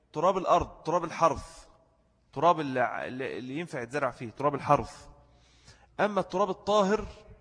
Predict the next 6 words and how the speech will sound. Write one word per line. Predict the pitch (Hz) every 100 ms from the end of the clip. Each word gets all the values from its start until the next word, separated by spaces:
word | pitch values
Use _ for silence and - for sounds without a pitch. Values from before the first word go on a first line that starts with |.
| _ _ _
التراب | - - 190 185
الذي | 190 196 208 196 - _ -
لا | 156
يزرع | 190 180 165
فيه | - 170
الجبس، | 120 151 - - - -